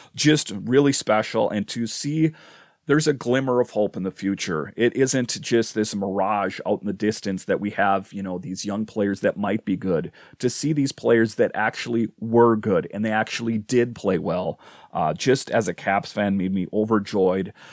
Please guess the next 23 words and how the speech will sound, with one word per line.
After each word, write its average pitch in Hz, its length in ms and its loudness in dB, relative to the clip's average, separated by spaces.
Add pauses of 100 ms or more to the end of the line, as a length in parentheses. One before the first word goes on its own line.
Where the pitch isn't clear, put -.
(180)
Um, 82 260 -2
and 95 100 -2
I 92 40 0
was 90 180 -2
very 104 320 2
happy 95 380 -2
about 87 240 -2
it. 80 100 -4
So 92 380 0
good 180 360 6 (120)
all 156 260 6
around 104 360 0
for 98 100 -4
the 85 100 -6
Capitals, 110 680 2 (320)
and, 87 280 -4
uh, 76 140 -4
just - 320 0
a - 60 0
positive 123 840 0
feeling 107 560 2
going 95 340 -2
forward. 87 560 -2